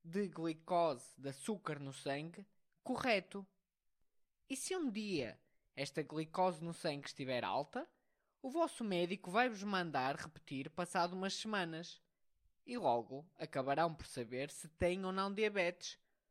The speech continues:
ou se estão numa situação, por exemplo, intermédia chamada de pré-diabetes, que é como um aviso que se não fizerem nada, vão evoluir para diabetes. Nesta fase,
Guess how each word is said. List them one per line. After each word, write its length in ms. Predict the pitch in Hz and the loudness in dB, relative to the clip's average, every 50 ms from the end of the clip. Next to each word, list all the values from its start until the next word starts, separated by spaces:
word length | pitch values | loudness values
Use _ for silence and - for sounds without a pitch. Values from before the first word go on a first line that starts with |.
| _ _ _ _ - | _ _ _ _ 2
ou 160 | - 233 254 | 4 4 4
se 140 | 240 - - | 4 2 -6
estão 340 | - - 214 190 175 170 | -4 2 4 4 4 4
numa 300 | 175 175 170 160 156 151 | 2 0 0 0 0 0
situação, 640 | 151 - - 139 - 160 151 147 - - 175 160 175 170 | -2 -2 -6 -4 -2 0 -2 0 0 0 0 0 0 -2
por 180 | - - 156 | -4 -4 -4
exemplo, 360 | 147 147 156 160 156 - 185 | -4 -4 -4 -6 -4 -4 -4
intermédia 640 | 170 160 - 180 180 185 196 190 185 175 147 147 143 | -4 -2 -2 -2 -2 0 0 2 0 2 2 0 -2
chamada 480 | - - 160 143 147 151 156 151 151 151 | 0 -2 -4 -4 -4 -4 -4 -2 -4 -4
de 100 | 151 156 | -4 -6
pré-diabetes, 1000 | 151 _ - 190 185 190 175 170 185 185 185 190 180 160 147 - - - - - _ _ _ _ _ _ _ _ - | -6 _ 2 4 4 4 4 2 0 0 0 2 0 0 0 -2 -8 -12 -12 -14 _ _ _ _ _ _ _ _ -8
que 100 | - 277 | -8 -8
é 40 | |
como 240 | - - 240 226 247 | -4 -2 -2 0 0
um 100 | 247 240 | 2 2
aviso 640 | 240 214 185 160 170 208 202 196 170 - 147 135 - _ _ _ _ _ - | 2 2 2 0 -2 -2 -2 -2 -4 -6 -8 -10 -12 _ _ _ _ _ -14
que 80 | - - | -8 -4
se 80 | 202 | 0
não 180 | 202 254 330 349 | 2 2 2 2
fizerem 400 | - 311 196 190 175 165 180 185 | 2 2 4 4 4 4 4 2
nada, 420 | 175 165 170 180 185 190 196 196 - _ _ _ _ _ _ _ - | 2 4 4 2 2 0 -2 -6 -8 _ _ _ _ _ _ _ -14
vão 520 | 185 185 220 247 254 247 233 233 233 233 - - | -2 4 4 4 4 4 2 -2 -2 -4 -4 -4
evoluir 480 | 196 208 185 202 185 185 180 185 185 | -4 -4 -2 0 4 6 6 6 6
para 260 | 180 - 190 185 190 | 4 2 2 2 2
diabetes. 720 | 180 185 180 175 180 175 151 139 - - - - - - _ _ _ _ _ _ _ _ _ _ _ _ _ _ _ _ _ _ _ _ _ _ _ _ _ _ _ _ _ _ _ _ _ _ _ _ _ _ _ _ | 2 2 2 2 2 2 2 0 -2 -8 -12 -12 -12 -14 _ _ _ _ _ _ _ _ _ _ _ _ _ _ _ _ _ _ _ _ _ _ _ _ _ _ _ _ _ _ _ _ _ _ _ _ _ _ _ _
Nesta 400 | - 214 247 285 277 - - 190 | -8 -6 -4 -4 -2 -2 -4 -6
fase, 480 | - - - 101 101 104 98 - - | -6 -4 -6 -6 -6 -6 -8 -12 -16